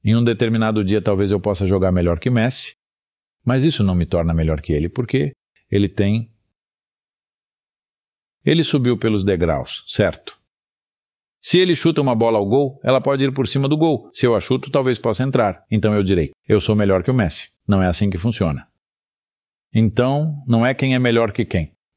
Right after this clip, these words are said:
É apenas isso. Quem é capaz de extrair o melhor de uma determinada situação? Bem, porque você está falando de um jogo internacional.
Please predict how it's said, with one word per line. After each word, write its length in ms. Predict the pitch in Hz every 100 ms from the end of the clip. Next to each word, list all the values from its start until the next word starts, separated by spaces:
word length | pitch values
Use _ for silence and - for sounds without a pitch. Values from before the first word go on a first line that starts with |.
| -
É 140 | 87
apenas 460 | 82 123 113 98 69
isso. 360 | 69 - - - _ _ _ _ _ _ _ -
Quem 220 | 190 202
é 40 |
capaz 400 | 135 117 123 123
de 80 | 110
extrair 400 | 110 - 107 110
o 60 | 110
melhor 300 | 98 98 107
de 100 | 104
uma 120 | 101
determinada 560 | 101 98 98 98 95 92
situação? 560 | - 92 80 - - - _ _ _ _ _ _ 127
Bem, 320 | 151 110 -
porque 200 | 113 110
você 220 | 110 95 107
está 200 | - 104
falando 340 | 107 107 104
de 80 | 107
um 80 | 101
jogo 240 | 101 101
internacional. 800 | 101 101 95 98 117 101 76